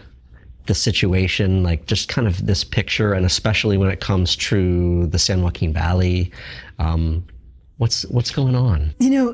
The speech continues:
Speaker 2: imagine a world where mothers have to worry that their children don't swallow the water they use to brush their teeth.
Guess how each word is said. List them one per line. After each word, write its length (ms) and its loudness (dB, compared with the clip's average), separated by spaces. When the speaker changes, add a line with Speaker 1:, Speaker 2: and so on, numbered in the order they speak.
Speaker 2:
imagine 360 2
a 60 2
world 420 2
where 120 2
mothers 480 2
have 220 -4
to 80 0
worry 340 0
that 160 -6
their 140 -2
children 580 -2
don't 200 -6
swallow 380 -2
the 80 -2
water 540 -2
they 80 0
use 220 2
to 80 -10
brush 180 -8
their 160 -10
teeth. 460 -10